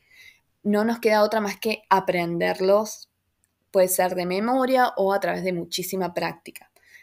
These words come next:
Cuando yo los empecé, cuando estuve aprendiendo el, el presente perfecto, lo que hacía era nombrar las tres columnas, decir el verbo en infinitivo, el pasado y el participio y repetirlo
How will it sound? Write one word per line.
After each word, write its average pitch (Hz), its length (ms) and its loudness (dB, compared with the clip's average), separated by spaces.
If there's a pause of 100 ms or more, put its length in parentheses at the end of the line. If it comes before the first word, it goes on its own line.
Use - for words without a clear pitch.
(160)
Cuando 185 160 4
yo 214 160 0
los 247 240 2
empecé, 208 640 -2
cuando 170 220 -4
estuve 214 580 0
aprendiendo 185 540 -2
el, 170 420 0
el 165 160 -4
presente 175 1000 -4
perfecto, 214 760 -2 (280)
lo 185 100 -4
que 185 80 0
hacía 208 480 0
era 196 220 4
nombrar 185 380 2
las 202 200 -4
tres 185 200 -8
columnas, 196 640 0
decir 170 400 -6
el 165 120 -6
verbo 180 200 0
en 180 80 -4
infinitivo, 285 680 -4 (360)
el 254 160 4
pasado 208 400 4
y 190 80 2
el 180 120 0
participio 208 500 -2
y 220 40 4
repetirlo 190 680 2